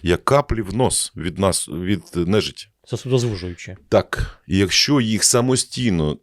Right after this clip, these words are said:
Speaker 1: ну, страшна історія,
Speaker 2: Мгм.
Speaker 1: якій навчають, е, в медичних вузах, що можна довести себе спокійно до інфаркту цими краплями від нежиті. Спокійно.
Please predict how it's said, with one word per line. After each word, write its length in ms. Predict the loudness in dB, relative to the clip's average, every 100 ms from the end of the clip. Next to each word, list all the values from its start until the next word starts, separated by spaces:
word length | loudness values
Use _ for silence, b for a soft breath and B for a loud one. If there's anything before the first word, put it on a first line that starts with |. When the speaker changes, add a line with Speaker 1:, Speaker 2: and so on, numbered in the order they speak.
| -12
Speaker 1:
ну, 360 | -4 0 0 -4 _ -4
страшна 520 | 0 2 2 4 4
історія, 500 | 2 2 4 6 6
Speaker 2:
Мгм. 200 | 4 2
Speaker 1:
якій 260 | 2 2 2
навчають, 760 | 2 2 2 4 0 -4 -8
е, 40 | -2
в 800 | 0 0 -2 -4 -6 -8 -6 -2
медичних 560 | 0 2 0 -2 -2
вузах, 340 | -2 -2 0 -2
що 240 | 0 -2 -2 B 0
можна 360 | 2 2 0
довести 420 | 2 4 4 2
себе 240 | -2 0 -2
спокійно 480 | -2 -6 -4 -2 0
до 120 | 0
інфаркту 500 | 0 2 0 0 -14
цими 280 | -10 -10 -4
краплями 500 | -2 0 0 0 -2 B -2
від 180 | 0 2
нежиті. 420 | 0 -2 -12 -20 _ _ _ _
Спокійно. 760 | -8 -6 -2 -4 -4 -10 -12